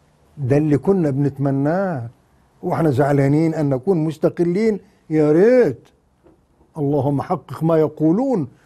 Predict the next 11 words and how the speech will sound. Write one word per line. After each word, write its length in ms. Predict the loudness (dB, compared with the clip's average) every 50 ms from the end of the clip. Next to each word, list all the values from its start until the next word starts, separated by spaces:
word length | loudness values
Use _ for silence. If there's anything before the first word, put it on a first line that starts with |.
| _ _
واجعله 380 | -6 -2 0 0 0 2 2 2
واقعًا 720 | 2 2 2 0 0 -2 0 -2 0 0 0 -2 -2 -4 -6 -10 _ _ _ -4
وليس 340 | -2 0 0 0 0 0 -2
كلاماً 560 | -2 0 -2 0 0 -2 -2 -2 -4 -4 -6 -10 -14 _ _
خرطاً. 800 | -20 -18 -6 -2 0 0 0 -2 -2 -4 -2 -2 -2 -4 -6 -10 -14 _ _ _ _ _ _ _ _ _ -6
على 200 | -4 0 0 0
كل 220 | 0 0 0 -2 0
حال، 280 | -2 -2 -2 -2 -2 -6 -12 _ _ _ _ _
خلينا 400 | _ -2 0 0 2 2 2 2
مع 160 | 2 2 0 0
الأسرى. 560 | -2 -4 -4 -6 -8 -10 -10 -10 -12 -14